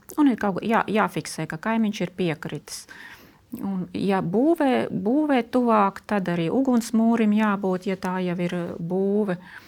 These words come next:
un, un tam līdzīgi. Tā kā, jā, to var, to var prasīt, lai kaimiņš, ja nav, jūs neesat piekritis, tad kaimiņam būtu, mm, šis īpašums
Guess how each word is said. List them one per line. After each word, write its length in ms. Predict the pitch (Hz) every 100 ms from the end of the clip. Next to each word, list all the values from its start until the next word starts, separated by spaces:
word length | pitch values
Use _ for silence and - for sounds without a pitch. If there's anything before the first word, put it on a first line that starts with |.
| - - -
un, 200 | 208 190
un 280 | 175 196 190
tam 220 | 196 185
līdzīgi. 400 | 160 160 170 165
Tā 160 | - 233
kā, 200 | 233 202 180 175 170
jā, 300 | 185 196 160
to 240 | - 190
var, 220 | 175 165 170 _
to 180 | 196 190
var 220 | 175 170 - - 233 - -
prasīt, 580 | 240 269 - 208 180 185
lai 80 | 175
kaimiņš, 540 | - 208 208 165 - - 175 170 165 - - - - - - 262 - -
ja 220 | 180 180 175 - -
nav, 320 | 185 175 160 -
jūs 260 | 180 175 -
neesat 320 | 170 151 156 -
piekritis, 580 | 330 339 226 196 - -
tad 160 | 175
kaimiņam 540 | - 208 208 180 170 170
būtu, 400 | 190 175 180 165 - _ _ - - - - _
mm, 580 | - 180 175 - - 175
šis 240 | - -
īpašums 640 | 196 226 220 - 180 170